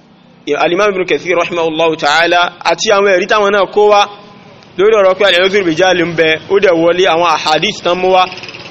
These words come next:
So, ìyẹn la fi parí ẹ̀. So, ibà ní sin, so, insha Allah ta'ala, a wá sọ eléyìí tí ó rinlẹ̀ jù, àti àwọn, in tí àwọn àfà, àwọn májẹ̀mú tí wọ́n fi sí ọ̀rọ̀ al-udhr bi jahl, tí a fi ní sí mú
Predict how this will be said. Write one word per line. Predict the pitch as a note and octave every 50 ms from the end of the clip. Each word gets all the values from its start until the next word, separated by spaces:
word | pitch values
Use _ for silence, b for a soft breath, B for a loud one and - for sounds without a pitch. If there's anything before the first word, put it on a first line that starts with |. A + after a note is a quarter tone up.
| - - -
So, | - D#3 D3+
ìyẹn | D#3+ F3 G3 G#3
la | A3 A#3+ A#3
fi | E3+ G3 - -
parí | F#3+ F#3 F#3+ G3+ A3 A3
ẹ̀. | G3 C#3+ - - - - - - - - - - - - -
So, | - F#3+
ibà | G3+ G3+ G3
ní | G3 G3
sin, | F#3 E3+ C#3+ C#3 C#3 C3+ -
so, | - - D#3 D3+
insha | D3 D3 - F#3
Allah | F3+ F3 E3+ D#3+
ta'ala, | E3+ D#3+ D#3 E3 E3+ E3+ F3
a | F3 F3 F#3+ F#3+ F#3+
wá | F3 E3+
sọ | D#3+ - - E3 D#3+ D#3 D#3 D#3 D#3 - - - - - - - - _ - - - - - _ _ -
eléyìí | D#3 F3 G3+ G3 F3+ D3+ - -
tí | F3+ F3+ F3+ F3+ F3+ F3+ -
ó | F3+ F3+ F3
rinlẹ̀ | E3+ D#3+ D3+ C#3+ C#3
jù, | C#3 C3+ C#3 A#2+ - - - _ _ _ _
àti | - D#3+ E3 E3+ - F#3+ G3 G3
àwọn, | F3+ F3 F3 F3+ F#3 F#3 F#3 F#3 F#3 F3+ F3+ F3 F3 F3 - - _ _ _ _ _ _ _ _ _ _ _ _ _ _ _ _ -
in | F3 F3+ F#3+
tí | F#3 - G#3+ A3+ A3+
àwọn | A3 F#3+ F3 F3 E3+ E3+ E3+ E3+ E3 E3+ E3 -
àfà, | - D#3 D#3 D#3 D3+ - G3+ G3+ F#3+ D#3 C3+ -
àwọn | D3+ D#3+ E3+ F3+ F#3+
májẹ̀mú | G3+ G#3 F#3 F3 G#3 F#3 D#3+ E3+ E3+
tí | E3+ F3+
wọ́n | F#3+ F#3
fi | F3+ - F#3 F#3
sí | F#3 - - G#3+
ọ̀rọ̀ | G#3+ G3 F3+ F3 F3 E3+
al-udhr | D3+ D3+ F3 F3+ E3+ F#3+ F3+
bi | D#3 D#3 C#3+
jahl, | D3 E3+ E3 D3 B2+ A2+ - B B B B B B B B -
tí | - G#3+ A3+
a | G#3 F#3 E3+
fi | - F#3+ G#3
ní | A#3 A#3
sí | - - F3 F#3
mú | G3 G#3